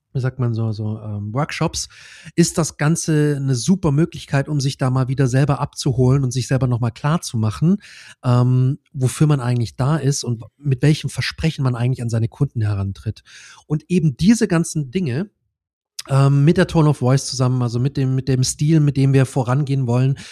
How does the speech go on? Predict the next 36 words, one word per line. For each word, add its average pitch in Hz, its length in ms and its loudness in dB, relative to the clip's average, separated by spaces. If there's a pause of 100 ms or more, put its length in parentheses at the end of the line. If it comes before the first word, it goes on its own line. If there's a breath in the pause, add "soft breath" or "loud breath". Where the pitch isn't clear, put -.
(260 loud breath)
äh, 113 240 -2
wenn 117 80 0
man 123 120 2
da 123 80 -2
auch 117 180 -6
zum - 120 -6
Beispiel 113 280 -2
so 110 60 0
eine 110 120 0
Brand-Guideline 127 1040 0
hat 127 220 -4
vom, 117 260 -4
vom 110 220 -4
Brand-Team, 143 580 0
falls - 240 -4
man 127 160 0
so 131 120 -8
intern 135 380 -2
so 123 100 -2
ein 117 80 -4
Brand-Team 135 460 -2
hat, 147 180 -6 (440 loud breath)
dann 120 160 -2
ist - 140 -4
das 120 100 -2
super 139 300 -2
gut, 131 240 -4
wenn 127 100 2
man 131 120 2
das 117 240 -4
Ganze 127 380 -4
nutzt, 139 500 2 (300)
um 170 220 6
eben 165 360 4
die 135 120 -8
K - 240 -8